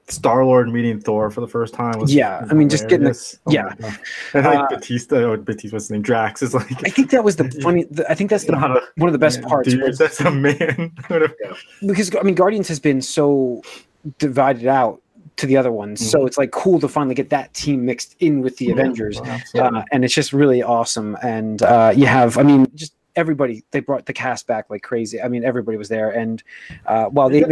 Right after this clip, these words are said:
Speaker 1: definitely, and they
Speaker 2: I
Speaker 1: gave everybody a good amount of time to
Speaker 2: Sure.
Speaker 1: show off a little
Speaker 2: But they
Speaker 1: bit.
Speaker 2: also, they also didn't s-,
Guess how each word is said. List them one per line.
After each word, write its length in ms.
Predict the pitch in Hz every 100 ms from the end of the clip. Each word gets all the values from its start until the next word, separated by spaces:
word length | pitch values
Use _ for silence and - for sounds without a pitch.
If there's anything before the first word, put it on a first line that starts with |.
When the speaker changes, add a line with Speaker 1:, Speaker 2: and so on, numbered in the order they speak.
| 139
Speaker 1:
definitely, 140 | -
and 140 | 165 185
they 80 | 190
Speaker 2:
I 40 |
Speaker 1:
gave 260 | 214 247 180
everybody 600 | 170 165 151 147 131 120
a 160 | 127
good 340 | 110 127 143 135
amount 360 | 120 120 123 107
of 100 | -
time 440 | - 123 120 110 104
to 180 | 107 104
Speaker 2:
Sure. 140 | - 117
Speaker 1:
show 160 | 120 113
off 380 | 113 104 - -
a 40 |
little 120 | 104
Speaker 2:
But 80 | 226
they 80 | 233
Speaker 1:
bit. 40 |
Speaker 2:
also, 300 | 240 240 220 - - -
they 80 | 190
also 380 | 202 233 214 - _ 143
didn't 340 | 175 175 - _ _ _ _ _
s-, 120 | -